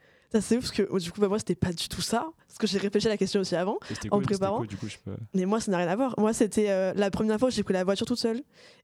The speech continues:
Speaker 1: Et là où
Speaker 2: Ok.
Speaker 1: je me suis dit, ma vie dépend de moi, mais ça, j'ai l'habitude, euh, <laughs> ça fait
Speaker 2: Mm.
Speaker 1: dix-huit ans, mais, euh, je m'a-, enfin, la vie des autres dépend aussi de moi. Et c'est là où je me suis dit, bah, les gens dans la voiture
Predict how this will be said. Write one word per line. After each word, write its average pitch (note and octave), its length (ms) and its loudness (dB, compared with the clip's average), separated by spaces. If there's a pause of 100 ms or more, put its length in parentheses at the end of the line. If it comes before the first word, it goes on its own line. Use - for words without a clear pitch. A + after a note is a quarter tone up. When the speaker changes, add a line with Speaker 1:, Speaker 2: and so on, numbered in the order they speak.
Speaker 1:
Et G#3 160 4
là A3+ 120 2
où - 20 4
Speaker 2:
Ok. A#3 80 0
Speaker 1:
je A3 60 2
me G#3 60 2
suis G#3 140 -2
dit, A3 320 0 (720)
ma G#3 200 2
vie A#3 140 -4
dépend A3+ 240 2
de G#3 60 0
moi, A3 200 2
mais G3 120 0
ça, G#3 320 0 (200)
j'ai - 140 -4
l'habitude, F#3+ 440 0
euh, E3+ 460 0
<laughs> C4 160 -2
ça - 140 0
fait A3+ 160 0
Speaker 2:
Mm. - 0 -
Speaker 1:
dix-huit F#3 320 -2
ans, F#4 120 2 (360)
mais, A3+ 300 2
euh, F#3+ 500 0 (640)
je F3+ 240 0
m'a-, G3+ 180 0
enfin, G#3 140 0
la G3+ 120 0
vie A3+ 120 -4
des G#3+ 220 0
autres D4 280 -2
dépend G3 300 2
aussi A#3+ 260 0
de C4 80 2
moi. A#3+ 220 0 (480)
Et F#3+ 180 2
c'est F#3 140 0
là B3+ 120 2
où - 40 2
je G#3+ 80 0
me G3 60 0
suis F#3 140 -6
dit, A#3 120 -2
bah, F#3 300 0
les G3 120 2
gens F#3+ 80 -2
dans G3 140 2
la G#3+ 100 2
voiture A3 500 0